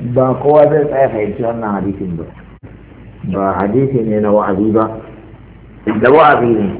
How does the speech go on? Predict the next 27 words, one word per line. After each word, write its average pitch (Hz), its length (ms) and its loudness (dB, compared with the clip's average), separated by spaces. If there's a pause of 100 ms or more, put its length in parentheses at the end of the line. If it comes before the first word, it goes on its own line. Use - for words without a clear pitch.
(100)
amma 113 320 -2
kamata 107 380 -2
a 95 100 -4
kalli 98 260 0
wani 107 260 2
za 101 120 -2
a 90 40 -4
yi 87 60 -6
wa 85 180 -4
wa'azi 80 380 -4
ɗai. - 160 -12 (1080)
Wallahi 165 800 6 (360)
inni 196 600 6
la 165 140 8 (100)
arju 165 540 4
an 151 240 0
takunu 143 720 4
nisfa - 640 2
ahlil 127 500 2
janna. 101 440 -4 (1400)
Sai 147 160 6
rabi 143 480 6
nake 127 440 2
so 120 120 -4
a 107 120 -4
ba 110 140 0
mu. 101 160 -6